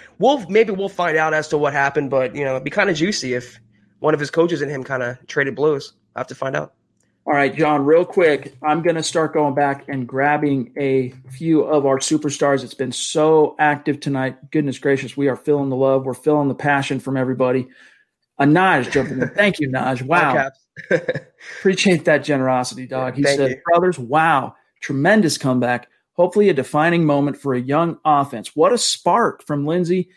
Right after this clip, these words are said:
Speaker 2: and a Hamilton sighting. So proud of Locke's resilience and poise late in that game. Two words that are well chosen and selected there, Naj. Well said. The, <clears throat> the resilience and poise Locke showed late in that game.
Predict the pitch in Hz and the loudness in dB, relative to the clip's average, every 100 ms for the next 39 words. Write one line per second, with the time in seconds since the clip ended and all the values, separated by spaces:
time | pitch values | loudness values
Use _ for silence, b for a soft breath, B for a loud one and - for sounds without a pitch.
0 | b b 139 131 120 147 180 220 240 220 | b b -6 -2 2 4 4 2 2 2
1 | - 208 214 247 254 - - 151 156 170 | 2 2 4 2 -2 -12 -6 -2 0 2
2 | 151 147 135 139 135 139 127 147 151 143 | 2 2 2 0 -2 -6 0 0 0 -2
3 | - 131 - - 170 143 123 147 143 151 | -8 -10 -8 -2 2 2 0 -2 0 0
4 | 135 127 131 110 b b _ - 190 175 | -2 -2 -4 -4 b b _ -2 0 4
5 | 160 160 139 135 - 139 131 147 147 151 | 4 2 0 -4 -2 -6 -2 2 4 2
6 | 147 - _ _ _ - 165 160 160 190 | 0 -6 _ _ _ 0 2 2 2 -2
7 | 196 _ 147 - 156 160 170 165 165 165 | -4 _ -8 -4 0 0 0 2 2 2
8 | 165 165 135 147 160 - 180 175 147 120 | 0 0 -4 0 0 2 0 2 0 -4
9 | b b _ - 196 139 139 131 160 190 | b b _ 2 4 4 2 2 2 2
10 | 180 156 131 - 151 135 127 131 120 - | 0 -2 -4 0 2 2 0 -2 -2 -4
11 | 135 135 143 147 131 131 135 113 | -2 -2 -2 -2 -4 -4 -6 -8